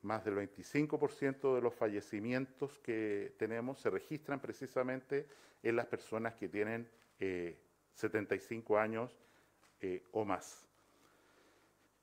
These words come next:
Eh, en ese contexto también, como lo he mencionado, eh, y además de Antofagasta, y viendo la situa-, y, eh, viendo la situación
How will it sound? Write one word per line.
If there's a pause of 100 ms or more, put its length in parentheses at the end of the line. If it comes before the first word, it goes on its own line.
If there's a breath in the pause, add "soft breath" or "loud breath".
(380)
Eh, (400)
en
ese
contexto
también,
como
lo
he
mencionado, (300)
eh, (240)
y
además
de
Antofagasta,
y
viendo
la
situa-,
y, (840 soft breath)
eh, (180)
viendo
la
situación